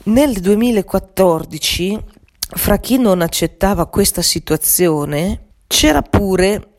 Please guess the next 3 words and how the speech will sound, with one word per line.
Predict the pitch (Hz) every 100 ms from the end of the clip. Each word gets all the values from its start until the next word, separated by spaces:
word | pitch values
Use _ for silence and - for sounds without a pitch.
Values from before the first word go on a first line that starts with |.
| -
eh, | 180 170 160 85 85 85 - _ _
eh, | - 175 180
Chaban, | - - 202 190 165 160 160 156 160